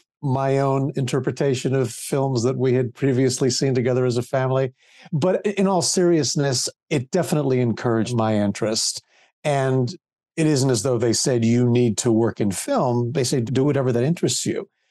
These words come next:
But it's that film and the visual arts were what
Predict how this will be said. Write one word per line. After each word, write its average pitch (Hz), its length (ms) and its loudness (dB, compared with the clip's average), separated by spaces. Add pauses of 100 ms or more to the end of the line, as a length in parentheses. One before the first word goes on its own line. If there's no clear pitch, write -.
(140)
But 131 300 0
it's 131 200 0
that 131 140 -2
film 151 720 0
and 127 160 0
the 120 60 2
visual 127 400 2
arts 123 480 -2 (160)
were 131 240 2
what 127 560 0